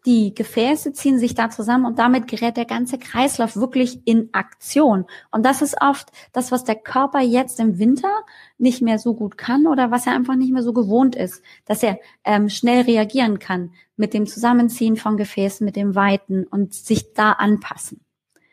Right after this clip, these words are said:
Also, so ein bisschen Wasser treten oder Kaltwasser duschen am Morgen. Yay! Hm, ja, also, wer es mag, ausprobieren.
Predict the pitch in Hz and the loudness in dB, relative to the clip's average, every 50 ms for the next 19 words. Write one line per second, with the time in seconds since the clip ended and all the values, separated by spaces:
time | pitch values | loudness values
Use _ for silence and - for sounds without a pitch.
0 | _ _ _ - 247 254 254 247 233 196 185 175 180 - - - - - _ _ | _ _ _ 0 2 4 4 4 2 2 0 -2 -4 -10 -18 -20 -20 -20 _ _
1 | - - 233 226 233 208 262 247 - - 247 220 220 214 190 196 - - _ _ | -6 -2 0 2 2 2 2 0 0 0 0 0 2 0 -2 -4 -8 -14 _ _
2 | - 262 302 - - 320 302 - - 302 311 302 - 302 302 311 - 220 208 180 | -4 -4 -2 0 0 -2 -2 -2 -2 -2 -2 0 2 2 2 2 2 0 -2 -2
3 | 185 175 170 165 - _ _ _ _ _ _ _ _ _ _ _ - - 233 220 | 0 -2 -2 -4 -6 _ _ _ _ _ _ _ _ _ _ _ -4 0 2 2
4 | 233 240 233 - - 247 240 240 - 247 226 214 220 262 254 269 269 - - 294 | 2 0 -2 -6 -4 -4 -4 -2 0 -2 -2 -2 -2 -2 -2 -2 -2 0 0 0
5 | 320 - - 214 202 190 180 180 185 190 220 285 302 311 320 - - - _ _ | 0 2 0 -2 -2 0 2 2 2 2 2 4 4 4 2 2 -4 -14 _ _
6 | _ _ _ _ _ _ 539 539 508 494 494 480 480 494 494 494 466 453 453 440 | _ _ _ _ _ _ -14 -4 0 2 4 4 4 4 4 4 4 4 4 4
7 | 440 440 415 440 - - - - - - _ _ _ _ _ _ - 277 311 381 | 6 6 4 4 2 -4 -14 -16 -20 -20 _ _ _ _ _ _ -4 -2 -2 -2
8 | 427 - - - 269 240 294 403 - - - - _ 247 247 220 262 302 - - | -4 -6 -2 2 4 4 4 2 0 -4 -12 -6 _ 0 2 2 2 0 -2 -4
9 | - 233 214 202 - - 202 285 370 - - - 285 254 - 220 190 196 170 175 | -4 -2 -2 -2 -2 0 0 0 0 -2 -4 -6 -6 -4 -4 -6 -4 -4 -4 -6
10 | 170 - _ _ | -8 -14 _ _